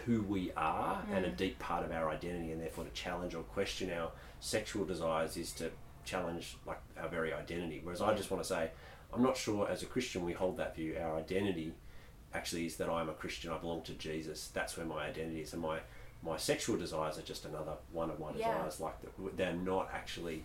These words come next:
Speaker 1: a key part of my identity. So I'd wanna just, uh, talk to the question asker and just say, um, big part of this is who, who are you, uh, what's, and who's your identity, and it's not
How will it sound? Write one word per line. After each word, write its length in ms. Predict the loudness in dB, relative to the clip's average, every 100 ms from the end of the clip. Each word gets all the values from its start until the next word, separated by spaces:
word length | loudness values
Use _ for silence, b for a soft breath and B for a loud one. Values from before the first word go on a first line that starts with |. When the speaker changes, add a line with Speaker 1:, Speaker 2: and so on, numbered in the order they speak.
| -6
Speaker 1:
a 60 |
key 220 | -8 -6 -6
part 240 | -2 -2
of 60 | -4 -8 -6
my 220 | -2 -2 -2
identity. 680 | -6 -4 -6 -4 -6 -6 -8 B B B
So 140 | -2 2
I'd 60 |
wanna 240 | 4 4 4
just, 240 | 0 -6 -10 -16 -16 -16 -14 -10 -2
uh, 140 | -2 -2
talk 220 | -2 0 0
to 80 |
the 60 | -2
question 360 | -2 -2 0 -2
asker 220 | -2 -2
and 80 | -2
just 120 | -2
say, 220 | -2 -2 B B B B
um, 240 | -4 -2 -4 -8 -2
big 220 | 4 4 4
part 180 | 2
of 60 | 2
this 140 | 0
is 200 | -4 -6 -6 -4
who, 120 | -2 -4 -6
who 160 | -2 0
are 160 | 0 0
you, 220 | -2 -2
uh, 180 | -4 -4
what's, 240 | -6 -6 -4
and 120 | -4
who's 180 | -2 -2
your 120 | -2
identity, 480 | -2 -2 -2 -4 -6 -8
and 100 | -6
it's 180 | -6 -4
not 240 | -2 -2